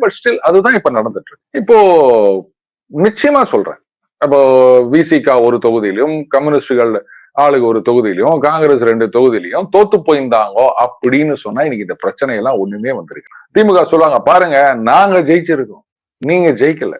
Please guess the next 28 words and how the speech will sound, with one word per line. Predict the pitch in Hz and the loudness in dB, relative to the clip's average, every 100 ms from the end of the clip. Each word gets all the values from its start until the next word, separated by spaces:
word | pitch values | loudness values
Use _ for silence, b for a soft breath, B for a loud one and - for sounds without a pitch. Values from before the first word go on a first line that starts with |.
| - | -10
அப்ப | 127 139 | -4 -2
மக்கள் | 131 151 196 | -2 0 2
ஆதரவு | 156 135 131 156 | 4 4 2 2
எங்களுக்கு | 131 151 156 135 | 2 2 0 0
தான்" | 113 - - | -2 -8 -2
அப்படின்னு | 165 151 156 139 | 0 0 -2 -4
இருப்பாங்க. | 131 151 208 | -2 -2 0
இவங்களும் | 185 208 202 175 | 2 2 0 0
பெருசா | 160 147 - 135 | -2 -2 -4 -4
ஒண்ணும் | 135 165 | -8 -6
கேட்க | 170 175 175 | -4 -4 -6
முடியாது. | 98 80 76 71 - - B B B B | -16 -16 -14 -14 -14 -18 B B B B
இப்ப | 202 190 | -4 0
என்ன | 214 254 | 0 0
ஆயி | 240 175 | -2 2
போச்சு, | 185 170 180 170 | 0 2 2 2
ஆட்சிக்கு | 185 220 233 208 | 2 0 -2 2
எதிரான | 196 196 190 190 180 165 151 143 143 | 2 4 2 2 2 2 2 2 2
மனநிலை | 156 170 160 156 156 | 0 -2 0 2 2
அப்படின்றது | 143 139 139 131 117 | 2 0 -2 0 -2
ஒண்ணு. | 98 - 165 165 | -4 -4 -2 2
"நாங்க | 170 254 254 | 2 4 4
இருந்துதான் | 233 226 226 233 226 | 4 4 4 2 2
நீங்க | 208 175 | 0 0
ஜெயிச்சீங்க." | 143 147 147 123 117 92 - _ | 2 0 -2 -6 -4 -4 -6 _
திரும்ப | 98 147 175 | -6 0 2
என்ன | 175 | 2
சொன்னாரு, | 175 185 170 170 | -4 -6 -4 -4